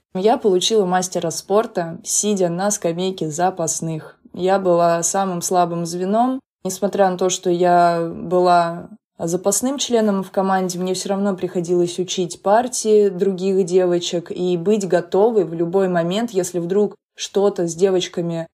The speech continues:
случается, травма, не дай бог, или еще что-то. Собраться, выйти на площадку и взять партию любой из девочек. А у каждой там своя роль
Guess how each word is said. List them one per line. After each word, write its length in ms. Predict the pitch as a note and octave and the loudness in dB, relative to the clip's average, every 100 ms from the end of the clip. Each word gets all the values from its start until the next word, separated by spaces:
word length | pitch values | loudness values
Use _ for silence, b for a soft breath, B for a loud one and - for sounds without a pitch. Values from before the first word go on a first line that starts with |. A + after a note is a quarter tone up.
| _ | _
случается, 1000 | - F#3 F3+ F3+ G3 G#3+ G#3 - E3 D#3+ D#3+ | -6 -4 -2 2 4 4 2 -2 -4 -6 -2
травма, 460 | F3 F#3+ G3 G3+ | 2 2 2 0
не 120 | F#3+ F3 | 0 2
дай 180 | F3+ | 2
бог, 320 | F3 F3+ F3+ F3+ | 4 2 0 -2
или 160 | E3 | -2
еще 340 | E3 D#3+ G3 G#3 | -2 -2 -2 -2
что-то. 640 | - F#3+ F3+ F3 E3 E3+ _ | -2 -2 -2 -4 -8 -12 _
Собраться, 640 | - F#3 G3 B3 C4+ A#3 | -6 0 4 4 2 0
выйти 380 | G3 G#3 G#3 - | 2 0 0 -2
на 140 | F3+ F3 | -4 -2
площадку 760 | F3+ F3 A#3+ C4 - B3+ B3 | -2 0 2 0 -2 -6 -4
и 680 | A#3 - F3+ F3+ F3 F3 E3+ - | -4 -4 -4 -2 0 0 -2 -2
взять 340 | F3 F#3+ F3+ | 2 2 2
партию 440 | G#3 G#3+ - G3 F3 - | 2 2 2 0 0 -2
любой 360 | F3 E3+ G3 F#3 | -4 2 2 2
из 100 | E3 | 0
девочек. 600 | E3+ E3 D#3+ E3 - - | -2 -2 -4 -10 -14 -2
А 120 | F3 | 0
у 40 | F3 | 4
каждой 360 | G#3 G#3+ G3 | 2 2 -2
там 300 | F#3+ E3+ E3 | -2 -2 -4
своя 420 | E3 F3 F3 F3 | -6 -2 0 0
роль 300 | F3 A3+ C4+ | 2 0 0